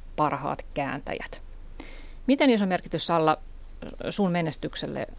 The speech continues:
on ollut se, että sulla on agentti, joka päätyökseen hoitaa näitä,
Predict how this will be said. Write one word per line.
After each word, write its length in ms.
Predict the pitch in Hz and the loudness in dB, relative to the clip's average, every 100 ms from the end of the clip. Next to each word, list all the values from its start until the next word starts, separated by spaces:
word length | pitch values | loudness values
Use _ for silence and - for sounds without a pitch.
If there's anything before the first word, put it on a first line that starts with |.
| - | -6
on 200 | 185 180 | 0 2
ollut 260 | 156 139 - | 2 -2 -4
se, 100 | - | -6
että 280 | 135 - 143 | -6 -6 -6
sulla 320 | 151 147 151 | -4 0 0
on 360 | 160 151 147 147 - - - | 0 -2 -4 -8 -12 -14 2
agentti, 480 | 190 143 135 - | 2 2 -6 -4
joka 240 | - - - - - - - - - - | -6 -4 -6 -8 -12 -14 -14 -14 -14 0
päätyökseen 600 | 175 143 147 - - 156 | 2 2 -2 -4 -6 -4
hoitaa 440 | 151 165 - - | 2 2 2 -4
näitä, 280 | - 104 - | -2 -4 -6